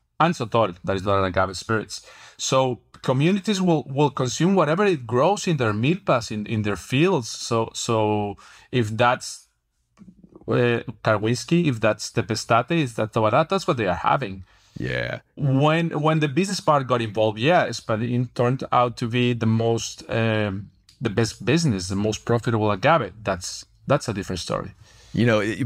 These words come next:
Speaker 2: and that's exactly the point I wanted to get to, right? So if you look at the I U C N Red List,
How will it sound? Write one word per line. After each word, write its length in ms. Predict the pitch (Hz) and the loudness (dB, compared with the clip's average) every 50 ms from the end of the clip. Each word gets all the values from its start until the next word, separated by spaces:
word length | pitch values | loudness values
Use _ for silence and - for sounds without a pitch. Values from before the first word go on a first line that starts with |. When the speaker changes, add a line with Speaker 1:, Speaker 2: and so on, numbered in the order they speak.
| 110 101 - | -4 -2 0
Speaker 2:
and 140 | 120 113 | 0 2
that's 180 | 117 120 - - | 2 2 2 0
exactly 800 | 104 87 85 85 78 85 82 90 - - - 95 82 80 78 76 - _ | -2 -2 -2 -2 -2 0 0 0 -2 -2 -2 -2 -2 -2 -4 -6 -6 _
the 100 | 92 82 | -6 -6
point 320 | - - 95 85 85 85 | -4 -2 0 0 0 0
I 60 | 82 | 0
wanted 340 | 82 85 80 80 80 76 67 | 0 0 -2 -2 -2 -4 -4
to 60 | - 76 | -6 -6
get 300 | 67 - 67 80 - - | -4 -2 -4 -4 -4 -6
to, 220 | - - - 73 - | -6 -6 -6 -6 -4
right? 320 | - - 76 82 85 80 | -4 -2 -2 -2 -2 -2
So 140 | - 104 95 | -2 -2 -2
if 100 | 90 - | -2 0
you 120 | 113 113 | 0 0
look 260 | 107 104 107 117 - 127 | 2 2 0 0 0 -2
at 80 | - | -2
the 160 | - 95 87 | -2 -2 -2
I 160 | - 76 76 82 | 0 -2 -2 -2
U 220 | 87 85 85 80 | -2 -2 -4 -4
C 360 | - - - - 85 82 82 | -4 -6 -6 -4 -2 -2 0
N 320 | 78 78 73 71 65 67 67 | 0 0 -2 -2 -4 -4 -4
Red 280 | 69 69 69 65 - | -2 -2 -4 -4 -6
List, 480 | 57 58 - - - - - - - | -8 -8 -8 -8 -8 -10 -10 -12 -14